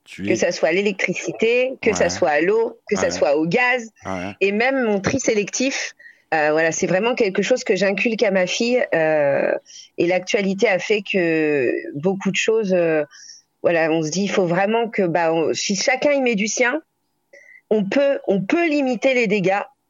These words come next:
Speaker 1: C'est sûr.
Speaker 2: Et on peut essayer d'arranger un peu les choses.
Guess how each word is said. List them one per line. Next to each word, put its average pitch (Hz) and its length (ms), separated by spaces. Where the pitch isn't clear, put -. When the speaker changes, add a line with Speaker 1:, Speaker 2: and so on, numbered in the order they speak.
Speaker 1:
C'est 143 120
sûr. - 200
Speaker 2:
Et 180 60
on 185 120
peut 240 100
essayer 233 360
d'arranger 214 500
un 254 140
peu 247 160
les 214 120
choses. 196 300